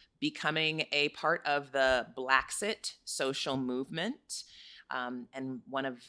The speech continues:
the episodes, actually, we'll be talking about Blaxit quite a bit during this, uh, mini season of, of episodes. Uh, then the next thing that happened is,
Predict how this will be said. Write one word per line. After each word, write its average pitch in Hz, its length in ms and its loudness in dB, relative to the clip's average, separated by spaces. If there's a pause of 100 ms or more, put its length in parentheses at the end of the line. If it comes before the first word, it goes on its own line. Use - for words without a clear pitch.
the 131 120 -4
episodes, 117 440 -4
actually, 175 260 0
we'll 214 160 0
be 220 80 0
talking 135 300 0
about 117 200 0
Blaxit 120 520 0
quite 123 260 2
a 107 40 0
bit 110 280 0
during 117 240 0
this, - 420 -4
uh, 113 220 -4
mini 123 300 -2
season 98 580 -6
of, 120 120 -4 (120)
of 120 140 -2
episodes. 95 560 -6 (520)
Uh, 143 320 8
then 165 200 6
the 175 80 4
next 170 200 4
thing 165 140 2
that 156 140 4
happened 214 520 2
is, 139 800 4